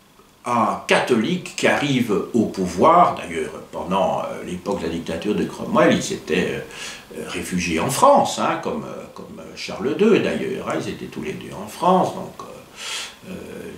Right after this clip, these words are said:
ils étaient les, les hôtes de Louis quatorze, et, euh, donc, euh, Jacques deux, lui, va, euh, comment dirais-je, euh, euh,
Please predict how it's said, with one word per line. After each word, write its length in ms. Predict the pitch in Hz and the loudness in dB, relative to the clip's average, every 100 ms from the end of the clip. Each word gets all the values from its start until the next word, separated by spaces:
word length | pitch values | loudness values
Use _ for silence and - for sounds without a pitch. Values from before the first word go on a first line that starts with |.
| 82 | -16
ils 60 | - | -10
étaient 180 | 82 | -8
les, 240 | 73 73 71 | -6 -6 -4
les 300 | 73 73 95 | -6 0 6
hôtes 320 | 135 120 - | 8 8 6
de 160 | 78 76 | 0 -2
Louis 220 | 80 82 | -4 -2
quatorze, 720 | 101 - 196 220 226 139 117 - - - - - - | -2 4 8 10 8 4 -4 -8 -16 -16 -18 -8 8
et, 500 | 175 185 143 127 - | 12 12 10 6 2
euh, 300 | 110 92 92 85 | -2 0 0 -4
donc, 440 | 92 175 220 190 - - - - - - - | 2 6 6 4 -2 -8 -12 -10 -10 -10 -4
euh, 420 | 113 98 90 87 92 | 0 2 2 0 2
Jacques 460 | 95 123 - 90 | 4 6 6 6
deux, 320 | 92 117 156 165 | 8 10 12 10
lui, 340 | 90 101 147 | 8 4 2
va, 640 | 120 95 120 127 113 - - - - 95 | 2 4 8 8 8 4 -6 -18 -16 -8
euh, 100 | 90 | -6
comment 340 | 98 98 95 92 | 0 0 2 -2
dirais-je, 840 | 85 82 107 131 127 113 - 107 | -2 0 6 8 8 6 4 4
euh, 220 | 107 101 87 - - - - 240 | 6 4 0 -8 -14 -16 -16 -4
euh, 560 | 104 98 95 92 90 | 0 2 2 2 0